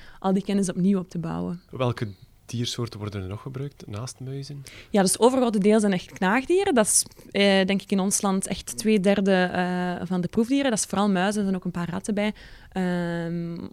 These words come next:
Speaker 1: konijnen in mindere mate. Dus daarnaast, zoals ik al zei, dat is misschien belangrijk om te benadrukken ook, eh,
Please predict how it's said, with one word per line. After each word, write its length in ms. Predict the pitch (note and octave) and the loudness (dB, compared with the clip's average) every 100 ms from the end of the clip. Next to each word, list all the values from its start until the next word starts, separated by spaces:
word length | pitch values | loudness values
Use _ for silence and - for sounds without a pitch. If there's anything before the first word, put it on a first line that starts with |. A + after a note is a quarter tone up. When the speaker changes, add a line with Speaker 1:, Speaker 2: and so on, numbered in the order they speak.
| - - - | -16 -20 -8
Speaker 1:
konijnen 500 | G3 F#3+ F3+ F#3 F#3 | -2 0 0 0 2
in 120 | F3+ | 2
mindere 300 | F3+ A3+ B3 | 4 4 4
mate. 440 | B3 C4 D#4+ E4+ - _ _ _ _ _ _ - | 4 2 0 -2 -6 _ _ _ _ _ _ 0
Dus 160 | A#3 | 6
daarnaast, 300 | G3+ G#3 G#3 | 8 8 6
zoals 200 | - G#3 | 6 4
ik 80 | G#3+ | 4
al 120 | G3 | 2
zei, 180 | F#3 G3+ | 4 4
dat 300 | C4 - - | 2 -2 -4
is 80 | A3+ | 0
misschien 240 | A3+ A#3 | 2 4
belangrijk 400 | G3+ F#3 A3 G#3+ | 4 4 2 2
om 80 | G3 | 0
te 100 | F3+ | 0
benadrukken 560 | F3 F#3 G3+ G#3+ - G3 | 2 2 2 0 0 -2
ook, 160 | G#3+ | -2
eh, 320 | - F#3 F3+ | -2 -2 0